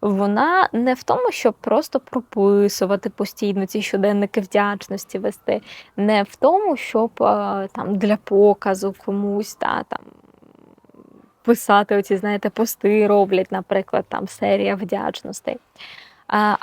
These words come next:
а знаходити, отаке просте завдання: знаходити кожного дня одне маленьке "дякую" в живих розмовах.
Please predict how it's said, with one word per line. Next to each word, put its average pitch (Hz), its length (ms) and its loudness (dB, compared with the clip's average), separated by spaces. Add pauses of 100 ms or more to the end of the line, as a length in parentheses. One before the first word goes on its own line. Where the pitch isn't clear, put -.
а 233 320 2
знаходити, - 640 2
отаке 247 240 0
просте 254 360 2
завдання: 226 720 2
знаходити 392 760 2
кожного 277 480 4
дня 294 160 -2 (260)
одне 254 340 2
маленьке 254 600 4
"дякую" 208 760 4 (680)
в 226 160 2
живих 269 440 4
розмовах. 262 760 2